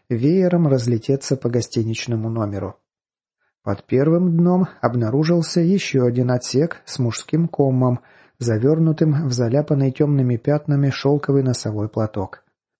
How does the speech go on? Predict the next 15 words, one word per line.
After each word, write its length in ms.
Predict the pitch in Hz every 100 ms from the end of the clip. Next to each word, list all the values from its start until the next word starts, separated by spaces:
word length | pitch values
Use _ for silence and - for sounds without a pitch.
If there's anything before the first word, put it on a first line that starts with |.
| -
Тяжелое 540 | 160 143 196 190 175
устройство 760 | 175 139 - 175 196 - 120 110
холодило 540 | - 139 147 160 156
пальцы 460 | 151 175 175 - 160
и 200 | 160 147
рождало 540 | 143 131 135 165 160
один 280 | 151 135 151
единственный 800 | 131 131 131 127 - 131 120 117
вопрос: 640 | 117 113 110 95 - - _ _ -
что 320 | - - 117
за 160 | 143
нах? 420 | 175 208 127 - _ _ _ _ _ _ _ _ _ _ _ _
Сомнительно, 800 | - 135 113 123 151 131 110 110
что 280 | - 117 110
ком 400 | - 143 160